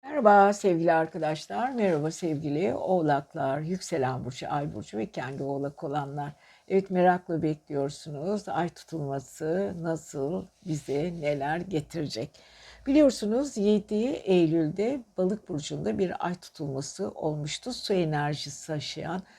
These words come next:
Satürn, Satürnyen bir, Satürn de oradaydı retro ile ve ay düğümüyle birlikte çok ilginç ve çok sıra dışı bir tutulmaydı. Nerede yap-, ne yapmamız gerektiğini,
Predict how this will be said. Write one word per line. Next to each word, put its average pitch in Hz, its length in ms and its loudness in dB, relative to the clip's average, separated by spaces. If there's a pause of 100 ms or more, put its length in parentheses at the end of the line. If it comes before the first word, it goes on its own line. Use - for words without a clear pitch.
(120)
Satürn, 160 680 0
Satürnyen 156 920 -2
bir, 123 140 -4
Satürn 151 580 -4
de 147 60 0
oradaydı 135 680 0
retro 147 400 0
ile 180 180 -2
ve 170 140 -2 (320)
ay 185 300 0
düğümüyle 143 600 0
birlikte 151 480 -2
çok - 340 -12
ilginç 185 600 -4
ve 180 60 -12
çok - 300 -18
sıra 185 280 -2
dışı 156 300 -4
bir 143 60 -10
tutulmaydı. 139 840 -10 (420)
Nerede 214 320 0
yap-, 196 360 4
ne 185 100 -2
yapmamız 170 640 -4
gerektiğini, 156 680 -4